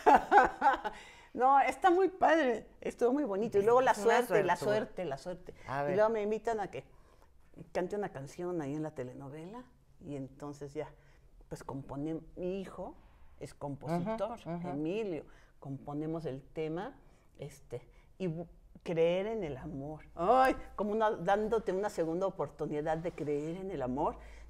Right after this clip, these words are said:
Speaker 1: Y entonces ya hicimos nuestra canción y todo, ya nos la están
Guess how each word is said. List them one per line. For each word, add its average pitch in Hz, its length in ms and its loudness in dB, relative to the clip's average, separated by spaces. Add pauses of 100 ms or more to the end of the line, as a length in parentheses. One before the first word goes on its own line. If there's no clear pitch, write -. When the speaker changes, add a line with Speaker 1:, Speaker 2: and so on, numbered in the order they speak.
Speaker 1:
Y 131 100 -8
entonces 151 600 -6
ya 160 200 -4 (240)
hicimos 151 340 -12
nuestra 143 320 -12
canción 147 400 -14
y 143 80 -12
todo, 220 260 -4
ya 175 140 -4
nos 165 260 -8
la 139 80 -6
están 151 320 -10